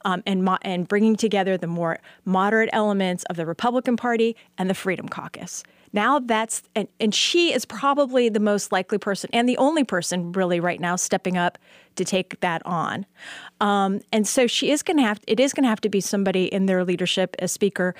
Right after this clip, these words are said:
who can bring together the majority, but also forge across party lines.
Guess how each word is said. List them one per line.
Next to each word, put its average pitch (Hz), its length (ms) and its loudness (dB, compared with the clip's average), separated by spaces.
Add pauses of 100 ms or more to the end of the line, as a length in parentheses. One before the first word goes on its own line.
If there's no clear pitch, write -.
(240)
who 226 120 4
can 190 200 0
bring 185 180 0
together 185 320 0
the 170 60 0
majority, 214 380 2
but 180 200 -2
also 233 540 2 (180)
forge 233 400 0
across 220 400 -2
party 190 320 -4
lines. 190 420 -2